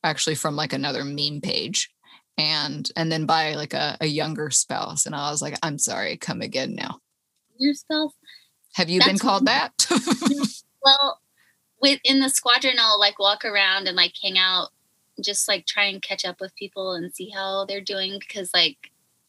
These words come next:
Speaker 2: on graduation days, we have red carpet where we go and sell our merchandise. And so it's just a good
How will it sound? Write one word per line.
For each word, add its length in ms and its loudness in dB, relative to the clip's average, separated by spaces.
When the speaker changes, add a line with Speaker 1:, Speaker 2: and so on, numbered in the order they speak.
Speaker 2:
on 180 2
graduation 640 2
days, 360 2
we 120 -6
have 140 -4
red 260 0
carpet 520 -2
where 140 -6
we 100 -6
go 220 -6
and 160 -4
sell 220 -4
our 100 -4
merchandise. 760 -4
And 140 -10
so 200 0
it's 160 -2
just 200 -2
a 80 -2
good 320 0